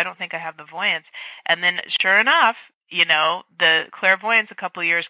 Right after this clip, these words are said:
came online, and I started seeing images, and I was like, "This is what it is. <laughs> This is what those people are talking about."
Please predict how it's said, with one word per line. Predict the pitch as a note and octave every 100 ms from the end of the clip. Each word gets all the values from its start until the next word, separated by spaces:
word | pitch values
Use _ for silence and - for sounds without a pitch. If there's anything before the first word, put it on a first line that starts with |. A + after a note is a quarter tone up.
| -
came | E3
online, | D#3+ D#3 D#3 D3 C#3+
and | D3
I | D3
started | - D#3+ D#3+ -
seeing | D#3+
images, | D3+ D#3+ D3+ C#3+
and | C#3
I | B2+
was | -
like, | D#3
"This | - G4+
is | G#4+ A4
what | F4+ G4+
it | A#4
is. | A#4 A4+ F#4 -
<laughs> | - - - B3 C4+ -
This | F#4+ G#4+
is | G4+
what | F#4+
those | G4+ G4+
people | G4+ G#4+
are | G4 G4
talking | G#4 G#4 G#4 F#4+
about." | F4 D4+ E3+